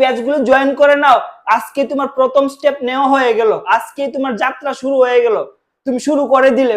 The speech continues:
মনে রাখবে, তোমার পড়াশোনা আজকে শুরু হয়ে গেল। যে প্রথম কথাটা বললাম যে আমরা নোটিফিকেশন জন্য অপেক্ষা করব না, যে মাত্র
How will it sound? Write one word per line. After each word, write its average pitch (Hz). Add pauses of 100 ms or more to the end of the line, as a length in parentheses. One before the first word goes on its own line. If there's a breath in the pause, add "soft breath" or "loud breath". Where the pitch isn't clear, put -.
(100)
মনে 226
রাখবে, 147 (380)
তোমার 240
পড়াশোনা 254
আজকে - (100)
শুরু 262
হয়ে 226
গেল। 220 (120)
যে 220
প্রথম 240 (100)
কথাটা 240
বললাম 202 (340 soft breath)
যে 233
আমরা 226 (100)
নোটিফিকেশন 240
জন্য 214
অপেক্ষা 208
করব 170
না, 143 (280 soft breath)
যে 254 (120)
মাত্র 294